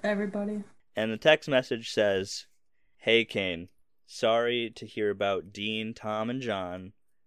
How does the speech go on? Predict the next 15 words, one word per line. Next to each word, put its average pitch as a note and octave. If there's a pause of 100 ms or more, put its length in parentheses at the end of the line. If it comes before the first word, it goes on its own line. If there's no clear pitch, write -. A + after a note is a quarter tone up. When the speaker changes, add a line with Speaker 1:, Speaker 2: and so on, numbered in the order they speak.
(220)
Speaker 2:
Just G#2
so B2
you B2
know, G2 (340)
I'm F#2
throwing A2
a A#2+
party A2 (580)
later G#2
on G2+
tonight G2+
since G2
school G#2+
is D#2+
canceled." E2